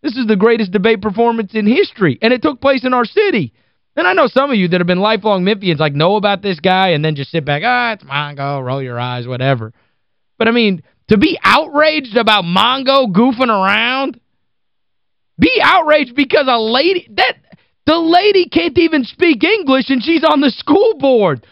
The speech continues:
You wonder why the schools are a piece of crap in this town.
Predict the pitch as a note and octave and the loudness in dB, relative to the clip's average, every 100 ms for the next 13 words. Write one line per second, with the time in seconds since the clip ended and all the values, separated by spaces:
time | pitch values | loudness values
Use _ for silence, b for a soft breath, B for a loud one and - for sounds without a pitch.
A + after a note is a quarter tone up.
0 | b C#4+ F#4 F#4+ G4 E4+ D#4+ D#4 C#4 A#3+ | b 2 4 4 2 0 2 2 2 -2
1 | - F4 G4 D4+ C4 A#3 G3 D#4+ C#4 G#3+ | -2 0 2 2 0 0 0 0 0 -2
2 | - E4+ F#4 A3+ A3+ G3+ F#3 - A3 F#3 | 2 2 2 0 0 0 0 0 0 2
3 | D#3 A#2+ | 0 -4